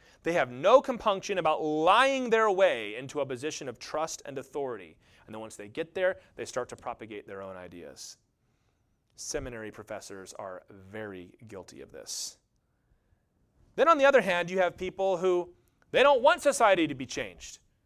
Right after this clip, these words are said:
They're more loyal to their city or their traditions than they are to Christ. And when the culture changes, they change right along with it. And if these folks are part of the church, they get angry or distressed when other Christians don't change with them.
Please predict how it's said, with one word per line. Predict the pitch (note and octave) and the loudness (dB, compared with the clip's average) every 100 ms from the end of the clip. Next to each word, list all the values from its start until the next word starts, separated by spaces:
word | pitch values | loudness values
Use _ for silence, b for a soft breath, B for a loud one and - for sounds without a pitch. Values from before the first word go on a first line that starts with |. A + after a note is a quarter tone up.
| _ b b - | _ b b 2
They're | G#3 | 4
more | A3+ B3+ C4 | 8 10 12
loyal | A#3+ A#3 C4+ A#3 | 10 10 10 10
to | G3 | 4
their | F#3+ F3+ | -2 -2
city | - A#3 A#3+ E3 | -4 -4 -2 -2
or | C#3+ | -2
their | D#3+ | -4
traditions | D3+ E3+ A#3 - E3 C#3+ | -4 -4 -4 -4 -8 -10
than | D#3 | -8
they | D#3 | -2
are | D#3 | -2
to | D#3+ | -2
Christ. | D#3+ - A#3 G#3 - - - _ _ b b b b | -6 2 2 2 -4 -10 -12 _ _ b b b b
And | F3 | 0
when | F#3+ | 0
the | |
culture | F3+ A3+ C4+ - G#3+ | 2 4 4 4 -2
changes, | - B3 C#4 G#3 A3 | 0 -4 -2 -2 -4
they | C3+ C3 | -4 -6
change | - F3 E3+ | -6 -8 2
right | F#3+ G3 | 4 4
along | G#3 G#3+ | 4 2
with | A#3+ B3 | 2 2
it. | - _ _ _ _ _ _ _ _ _ b - | 0 _ _ _ _ _ _ _ _ _ b -2
And | G#3+ | 0
if | F#3+ | 0
these | G#3 - | -2 0
folks | G#3 F3+ | 2 2
are | F#3+ | 2
part | G3 F#3+ | 4 4
of | |
the | F3+ | 2
church, | - B3 A#3 | 0 2 2
they | F#3+ G3+ | -2 0
get | G3+ G3 | 2 2
angry | A#3+ A#3 F#3+ G3+ | 0 -2 -2 -2
or | F#3 | -2
distressed | D3+ E3 - - A3 A#3 G#3 - - B B | -2 -4 -6 -4 2 2 2 -4 -14 B B
when | E3+ | 2
other | G3 A#3+ B3+ | 4 6 4
Christians | - F#3+ - G#3 D3 | 2 -2 -2 -10 -4
don't | E3 G3+ - | 0 0 -4
change | - D3 F#3+ E3+ | -10 -10 -10 0
with | C#4 C#4+ | 0 2
them. | G#3+ C3+ | -2 -2